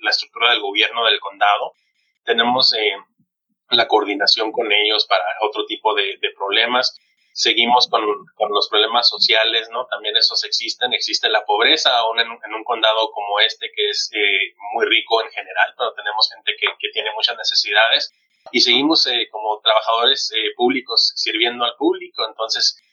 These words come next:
vamos a cerrar el año esperando que lo cerremos mejor que como lo abrimos y comenzar el año que entra, pues, con la, con la, eh, visión de que el, el último grupo de, de niños reciban la vacuna, eh, se ha aprobado para recibir la vacuna,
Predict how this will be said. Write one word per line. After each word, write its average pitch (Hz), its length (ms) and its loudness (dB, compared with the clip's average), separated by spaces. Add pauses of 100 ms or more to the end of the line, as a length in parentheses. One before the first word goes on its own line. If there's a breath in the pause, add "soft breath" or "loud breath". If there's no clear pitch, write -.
(160 soft breath)
vamos 135 260 2
a - 40 4
cerrar 127 280 2
el 139 100 4
año 139 200 0
esperando 127 520 0
que 117 100 0
lo 113 100 0
cerremos 110 400 -2
mejor 113 260 -6
que - 60 -20
como 110 220 -4
lo 101 100 0
abrimos 123 480 -2 (220 soft breath)
y 123 100 2
comenzar 139 380 4
el 151 80 6
año 160 220 4
que 151 100 4
entra, - 260 2
pues, - 160 0
con 117 200 -2
la, 113 100 6 (460 soft breath)
con 123 260 2
la, 117 160 6
eh, 110 800 0
visión 139 480 -4
de 123 180 -16
que 107 140 -10 (720)
el, 110 80 -4
el 110 60 4
último 131 360 4
grupo 131 380 4
de, 110 300 4
de 107 120 -2
niños 117 640 2
reciban 120 440 2
la 113 80 4
vacuna, 139 560 0
eh, 104 260 0
se 117 120 0
ha 113 40 4
aprobado 120 320 -2
para 113 140 0
recibir 107 240 -2
la 120 80 -2
vacuna, 131 420 -4